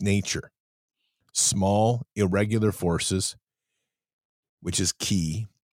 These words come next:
face a large, well-equipped regular military force, a state adversary. And due to the asymmetric, asymmet-, asymmetry, the insurgents avoid large-scale direct battles,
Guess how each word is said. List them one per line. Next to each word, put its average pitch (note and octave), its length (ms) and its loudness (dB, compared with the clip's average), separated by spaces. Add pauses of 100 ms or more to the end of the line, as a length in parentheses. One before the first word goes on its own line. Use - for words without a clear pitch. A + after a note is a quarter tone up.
(100)
face G2 280 4
a F#2 80 2
large, G2+ 480 6
well-equipped G#2 680 2
regular G#2+ 440 4
military G2 520 2
force, E2+ 460 -2 (800)
a F#2+ 120 -4
state G2+ 500 0
adversary. F2 800 0 (640)
And D#2+ 160 -4
due G#2 140 4
to F#2+ 60 -2
the G2+ 200 2
asymmetric, A#2+ 540 4 (1080)
asymmet-, G#2+ 640 2
asymmetry, A#2 960 4 (100)
the F#2 160 -4
insurgents G#2 640 0
avoid F#2+ 420 2
large-scale G2 760 2
direct F2+ 340 -2
battles, F2 420 0